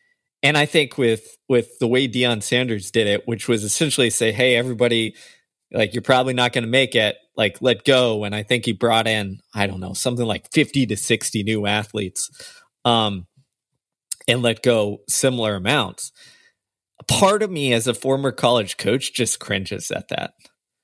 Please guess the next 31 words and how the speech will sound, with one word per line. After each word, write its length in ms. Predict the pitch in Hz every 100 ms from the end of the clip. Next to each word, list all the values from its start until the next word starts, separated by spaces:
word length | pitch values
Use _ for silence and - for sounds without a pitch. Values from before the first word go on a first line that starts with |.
| _ _
Because, 600 | 127 151 - 165 139 - -
and 160 | 151 147
the 120 | 151
reason 360 | 156 190 180
is, 300 | 135 120 - -
is 220 | 127 -
this, 380 | 110 87 - -
is 200 | 131 120
because 320 | - 135 151
if 160 | 139 123
you 100 | 147
look 200 | 147 147
at, 300 | 127 117 - - - - - _
you 60 | 113
know, 120 | 113
not 220 | 117 127
to 100 | -
get 120 | 131
in 100 | 120
the 80 | 110
weeds, 320 | 107 107 92
but 160 | - 113
if 140 | 113 147
you 80 |
look 180 | 135 147
at 160 | 143 -
transfers 640 | - 110 107 - 110 98
for 220 | - - 95
kids 340 | - 92 -
like 200 | - -
that, 240 | 65 57